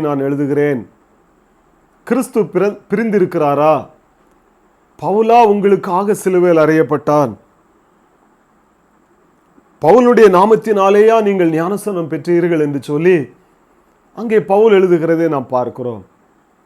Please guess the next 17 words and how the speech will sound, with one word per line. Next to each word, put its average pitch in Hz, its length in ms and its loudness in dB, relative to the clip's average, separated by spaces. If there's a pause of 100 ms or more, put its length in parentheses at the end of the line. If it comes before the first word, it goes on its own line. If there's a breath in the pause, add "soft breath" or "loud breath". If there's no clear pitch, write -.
(720)
பாருங்கள், 185 480 2 (1900)
ஏன் 294 220 2
அவர் 233 240 4
இந்த 196 120 0 (120)
காரியத்தை 185 420 -2
எழுதினார் 165 460 0
என்று 139 140 -4 (100)
சொன்னால், 147 360 -4 (1300)
அன்றைக்கே 233 560 0 (460)
கொரிந்து 233 340 0
திருச்சபையிலே 185 720 -2 (160)
சில 165 120 -2 (160)
பிரிவினைகள் 226 680 -4
காணப்பட்டது. 143 600 -6 (1600)
பவுல் 262 280 2
அப்போஸ்தலர் 202 640 0
இயேசு 247 260 2